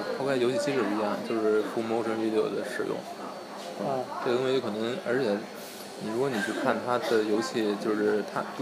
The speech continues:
Speaker 1: 你，如果你不调任何设置的话，
Speaker 2: 嗯。
Speaker 1: 就是进这个游戏之后，它的画面效果是那种特别古旧的电脑，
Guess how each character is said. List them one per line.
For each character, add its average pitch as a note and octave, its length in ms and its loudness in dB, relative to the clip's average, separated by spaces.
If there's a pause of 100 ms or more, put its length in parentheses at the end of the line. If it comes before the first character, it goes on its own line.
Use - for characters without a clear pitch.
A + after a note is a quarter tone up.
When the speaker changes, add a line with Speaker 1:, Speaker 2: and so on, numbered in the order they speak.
(140)
Speaker 1:
你， A2+ 100 -2
如 A#2 60 2
果 C#3+ 100 4
你 B2 60 0
不 B2+ 120 2
调 A#2 220 6
任 C3 140 6
何 B2+ 80 4
设 A#2+ 180 4
置 A#2+ 160 6
的 G2+ 140 4
话， G2+ 240 4 (340)
Speaker 2:
嗯。 D3+ 100 0
Speaker 1:
就 A2+ 80 0
是 A2 140 0
进 B2+ 140 -2
这 A2+ 80 0
个 G#2+ 60 2
游 G#2+ 120 2
戏 B2 80 2
之 B2 140 0
后， B2 180 0
它 A#2 140 -2
的 A2 340 2
画 A#2+ 80 2
面 A2+ 140 0
效 A2+ 120 0
果 G#2 220 0
是 - 140 -2
那 G#2 260 0
种 G#2 80 -2 (260)
特 A#2 80 2
别 G#2+ 220 6
古 G2+ 240 -6
旧 A#2 140 2
的 G#2+ 100 4
电 G#2 160 4
脑， G#2+ 60 -4